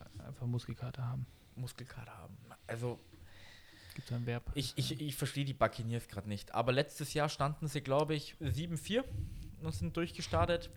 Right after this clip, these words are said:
Speaker 2: Dieses Jahr
Speaker 1: Ist alles
Speaker 2: sechs drei.
Speaker 1: ist alles nur Taktik, dass sie wieder den, dass sie wieder den Vorteil haben.
Speaker 2: Das
Speaker 1: Wie
Speaker 2: Problem
Speaker 1: letztes
Speaker 2: ist,
Speaker 1: Jahr.
Speaker 2: dieses Jahr, wenn du dann gegen den Sieger von der N F C East spielst, spielst du halt gegen die Cowboys und nicht gegen das Washington Football Team mit sieben neun,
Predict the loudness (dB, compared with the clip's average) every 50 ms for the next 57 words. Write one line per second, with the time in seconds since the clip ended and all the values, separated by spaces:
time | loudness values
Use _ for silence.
0 | -2 -2 -2 0 0 2 4 4 4 4 6 6 8 8 8 6 6 6 6 6
1 | 6 4 0 2 4 6 6 6 6 6 6 6 4 4 0 -6 -6 -2 -2 -2
2 | -2 -2 -4 -6 -6 -6 -8 -6 -6 -6 -4 -4 -2 -2 2 4 4 4 6 6
3 | 6 6 8 8 6 6 4 2 -2 -12 -14 -14 -14 -16 -4 0 0 2 4 4
4 | 4 4 4 4 2 2 2 2 2 4 4 4 4 2 2 0 0 -2 -4 -2
5 | -2 -2 0 2 2 2 6 6 8 8 8 6 4 4 2 2 0 0 0 0
6 | 0 0 2 4 6 6 8 8 6 6 4 2 -4 -2 0 2 2 2 4 4
7 | 4 4 4 2 2 0 0 0 0 2 2 0 0 0 -4 -6 -8 -10 -6 -4
8 | -2 0 0 0 0 0 0 0 0 0 0 -2 -2 -4 -4 -6 -6 -4 -4 -4
9 | -6 -6 -8 -6 -4 -4 -4 -4 -2 -2 -4 -2 0 0 0 0 0 -2 -4 -4
10 | -4 -6 -8 -6 2 4 6 6 6 4 0 0 0 -2 -6 -8 -8 -8 -8 -8
11 | -8 -6 -6 -6 -4 -4 -6 -6 -4 -2 -2 -2 -2 -4 -6 -6 -8 -8 -6 -6
12 | -6 -4 -4 -4 -4 -4 -6 -8 -8 -8 -8 -8 -6 -6 -4 -2 0 2 2 4
13 | 4 2 0 -2